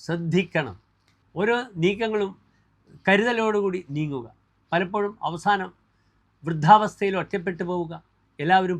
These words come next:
പരിത്യജിക്കുക, ഇതൊക്കെ വൃശ്ചികൻ രാശിക്കാർ നേരിട്ട് ധാരാളം അനുഭവങ്ങൾ കാണാറുണ്ട്. എപ്പോഴും തൻ്റെ കാര്യം നോക്കുക. സ്വാർത്ഥരായിരിക്കാം വൃശ്ചികൻ രാശിക്കാർ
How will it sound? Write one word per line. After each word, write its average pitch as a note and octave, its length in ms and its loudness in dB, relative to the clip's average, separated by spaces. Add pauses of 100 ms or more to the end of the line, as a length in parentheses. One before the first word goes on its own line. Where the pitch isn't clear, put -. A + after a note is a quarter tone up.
പരിത്യജിക്കുക, E3 760 -4 (500)
ഇതൊക്കെ G3+ 300 -4 (100)
വൃശ്ചികൻ F#3+ 380 -4
രാശിക്കാർ E3+ 380 -4 (180)
നേരിട്ട് F3 400 -4 (440)
ധാരാളം G3+ 400 2 (100)
അനുഭവങ്ങൾ D#3+ 440 -6 (120)
കാണാറുണ്ട്. A#2+ 460 -14 (380)
എപ്പോഴും C#3 360 -8
തൻ്റെ D3 300 -4
കാര്യം C3 260 -6 (420)
നോക്കുക. B2 300 -8 (460)
സ്വാർത്ഥരായിരിക്കാം F3+ 840 0
വൃശ്ചികൻ C3+ 360 -12
രാശിക്കാർ G#2+ 300 -18